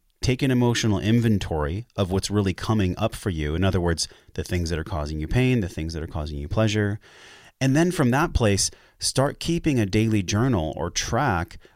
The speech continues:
of what your focus really feels like. Because if you can train yourself, and this is the most powerful thing about breath,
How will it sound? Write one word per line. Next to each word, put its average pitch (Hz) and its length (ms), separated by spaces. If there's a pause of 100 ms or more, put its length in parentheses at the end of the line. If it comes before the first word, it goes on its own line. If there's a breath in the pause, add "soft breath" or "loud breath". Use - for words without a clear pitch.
(140)
of 107 280 (240)
what 98 260
your 180 140
focus 135 500
really 135 240
feels 190 300
like. - 280 (480)
Because 131 200
if 127 80
you 170 100
can - 140
train 104 280
yourself, 151 520
and 110 160
this 170 120
is 240 60
the 180 60
most 110 200
powerful 101 340
thing 95 120
about 76 240
breath, 90 480